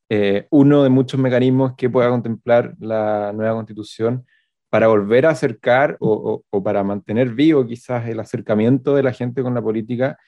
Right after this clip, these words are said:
que, que hemos evidenciado en estos últimos dos años, pero que, que llegó, eh, como vimos, de una forma muy explosiva después de décadas de, eh, lo contrario,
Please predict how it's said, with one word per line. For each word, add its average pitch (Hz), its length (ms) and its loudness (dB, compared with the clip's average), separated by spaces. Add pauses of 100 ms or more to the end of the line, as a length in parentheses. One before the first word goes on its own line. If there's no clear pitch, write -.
(320)
que, 107 640 2
que 127 120 0
hemos 147 180 2
evidenciado 139 420 0
en 160 60 -2
estos 151 180 -6
últimos 147 300 -4
dos 143 160 -2
años, 151 340 -2
pero 120 240 -2
que, 113 280 -6 (880)
que 117 120 2
llegó, 123 680 4
eh, 104 420 -2 (100)
como 104 240 -2
vimos, 117 300 2
de 117 60 -2
una 110 100 -4
forma 117 240 -4
muy 120 200 0
explosiva 123 640 0
después 117 400 -4
de 113 360 -2
décadas 117 760 0
de, 113 560 -4
eh, 95 440 -14 (100)
lo 104 140 -2
contrario, 101 600 0